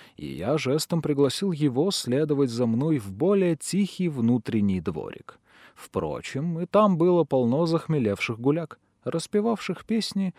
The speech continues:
или вспоминавших ночное сражение. Мы пробирались среди них, радуясь возможности сбежать от чада и духоты пиршественного зала.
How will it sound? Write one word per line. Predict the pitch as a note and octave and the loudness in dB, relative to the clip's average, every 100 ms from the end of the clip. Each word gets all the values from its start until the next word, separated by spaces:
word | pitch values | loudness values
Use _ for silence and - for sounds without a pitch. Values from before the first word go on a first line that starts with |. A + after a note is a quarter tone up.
| - - | -14 -8
или | A#3 A3 | -2 -2
вспоминавших | F3+ - E3 C3+ A#2+ D#3+ - - - | -2 -2 0 2 2 0 -2 -4 -2
ночное | C3+ A2 - G#2+ G2 | -2 0 2 2 2
сражение. | - F2 D#2 - - - - _ _ _ - | 0 -2 -2 -8 -12 -16 -20 _ _ _ -4
Мы | D#3 | 0
пробирались | D#3+ D#3 D3 D#3+ E3 - | 4 6 6 6 2 0
среди | - D3+ C3 | 0 0 0
них, | B2+ D#3+ E3 - | 0 0 0 0
радуясь | C3 D3 C3 B2 - | 0 2 0 -2 0
возможности | A2+ F#2 A#2+ D3 C3+ B2+ - B2+ | 0 0 0 0 -2 -4 -4 -4
сбежать | A2+ G#2 A2 F#2 B2+ B2 - | -4 -2 -4 2 2 2 -2
от | A2+ - | -10 -8
чада | - B2 D3 C#3+ C#3+ - - - - | -2 2 2 2 -2 -6 -20 -20 -16
и | E2 G2 D3+ | -8 -4 -2
духоты | D#3 C3+ - D3+ C3 | -2 0 0 0 0
пиршественного | C#3+ - G2+ - A#2 - G2+ F#2+ A2+ | -2 -2 -4 -2 -6 -6 -6 -2 -2
зала. | C3+ - G1+ - | -2 -4 -8 -16